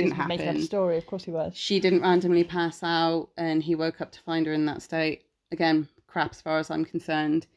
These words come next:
Speaker 1: He knew what he was doing. He done it, and that it wasn't just the murder that he wanted to do. It was the bit after the murder
Speaker 2: Yeah.
Speaker 1: that he wanted, you know, that was part of his fantasy.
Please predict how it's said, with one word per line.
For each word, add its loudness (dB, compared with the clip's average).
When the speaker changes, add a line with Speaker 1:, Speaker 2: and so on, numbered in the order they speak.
Speaker 1:
He 2
knew 6
what -4
he 0
was -4
doing. 0
He -10
done 2
it, -2
and 2
that -2
it -2
wasn't 0
just -6
the -4
murder 0
that -10
he -8
wanted -2
to -20
do. -2
It -8
was -16
the -18
bit -4
after -4
the -8
murder -4
Speaker 2:
Yeah. 0
Speaker 1:
that 0
he 0
wanted, -2
you 2
know, 0
that 0
was -10
part -4
of -18
his -12
fantasy. -6